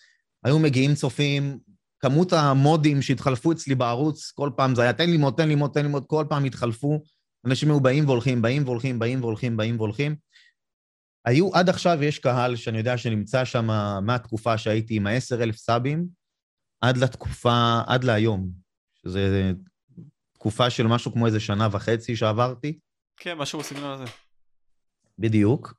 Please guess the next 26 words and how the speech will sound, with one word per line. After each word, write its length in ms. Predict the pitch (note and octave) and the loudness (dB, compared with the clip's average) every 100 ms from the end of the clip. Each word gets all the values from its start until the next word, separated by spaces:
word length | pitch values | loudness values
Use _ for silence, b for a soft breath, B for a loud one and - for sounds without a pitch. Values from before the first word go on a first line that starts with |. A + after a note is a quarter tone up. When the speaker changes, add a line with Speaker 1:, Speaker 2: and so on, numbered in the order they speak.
| _ _ _ _ | _ _ _ _
Speaker 1:
ו-, 760 | G2+ G2 G#2+ G#2+ G#2+ G#2 G2+ G#2 G2+ G2+ G2 _ _ _ A2 | -6 -2 2 4 4 2 0 0 -2 -4 -10 _ _ _ -2
אה... 640 | A2 A2 A2 G#2+ G#2+ G#2+ G#2+ | 2 2 2 0 0 -2 -2
וזהו, 300 | A#2+ F3 F#3+ | -2 -2 0
ואז 200 | C#3+ D#3+ | -2 -2
כאילו 200 | G#3+ F#3+ | -4 -2
אמרתי 260 | D#3+ E3+ E3+ | -2 -2 -4
לעצמי, 280 | E3 D3 | -4 -4
"אוקיי, 260 | D3+ D3 C#3+ | -6 -4 -6
סבבה", 360 | A2+ A#2+ A#2+ G2+ | -2 -2 0 -2
התחלתי 420 | G2 C#3 D3 E3+ | -2 -4 -2 0
לבנות 520 | C#3 A#2+ C3+ D#3+ D#3+ - | 0 0 -2 -4 -8 -12
מין 380 | A#2 B2+ C#3+ C3+ | -4 0 0 2
בסיס 360 | A2 A2 D3+ E3 | 0 0 -2 -2
של 260 | - C3+ | -6 -6
קהל, 460 | A2+ G#2 A2 C3+ G3 G#3+ _ _ _ _ _ _ | -2 -2 0 0 -2 -8 _ _ _ _ _ _
שראיתי 480 | - A2+ C3 E3 F3 | -2 2 2 0 -2
שאני 260 | - B2 | -2 0
עומד 380 | A#2 A2+ D3 C#3+ - | 0 2 0 -2 -4
על, 520 | A#2+ A2+ G#2+ G#2 G2+ - _ G#2+ | -4 -2 -2 -4 -6 -12 _ -6
אה, 100 | G2+ | -2
כמות 360 | B2 A#2 D#3+ | 2 2 2
של, 280 | - C#3 A#2+ | 2 4 6
אה, 200 | G#2 G#2 | 6 4
שישים 360 | - A2 D3+ E3 | 0 -4 0 0
צופים 380 | D3 B2 D3 | 0 0 0
קבועים, 600 | C#3+ A#2 G2 G#2+ C#3 G3+ | 0 -2 0 0 0 -2